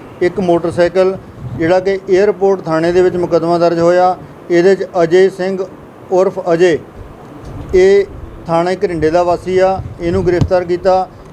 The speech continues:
ਇਸੇ ਤਰ੍ਹਾਂ ਤੀਸਰੇ ਮੁਕੱਦਮੇ ਦੇ ਵਿੱਚ ਰਜਿੰਦਰ ਸਿੰਘ ਬੁਰਜ ਰਾਏ ਕੇ ਪੱਟੀ ਤਰਨਤਾਰਨ ਦਾ ਹੀ ਆ। ਇਹ ਤੋਂ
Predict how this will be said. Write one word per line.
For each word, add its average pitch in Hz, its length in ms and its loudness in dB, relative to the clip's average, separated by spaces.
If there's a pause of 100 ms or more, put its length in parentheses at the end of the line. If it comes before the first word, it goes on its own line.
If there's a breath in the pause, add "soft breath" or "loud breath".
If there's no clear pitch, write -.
ਇਸੇ 185 260 2
ਤਰ੍ਹਾਂ 202 220 2
ਤੀਸਰੇ 185 400 -2
ਮੁਕੱਦਮੇ 180 400 0
ਦੇ 175 100 0
ਵਿੱਚ 151 240 -2 (460)
ਰਜਿੰਦਰ 170 560 2
ਸਿੰਘ 196 400 0 (200)
ਬੁਰਜ 170 340 0
ਰਾਏ 175 280 2
ਕੇ 185 160 -2
ਪੱਟੀ 175 320 -2
ਤਰਨਤਾਰਨ 170 480 0
ਦਾ 175 80 2
ਹੀ 180 140 2
ਆ। 180 200 2 (440 loud breath)
ਇਹ 175 100 0
ਤੋਂ 185 180 0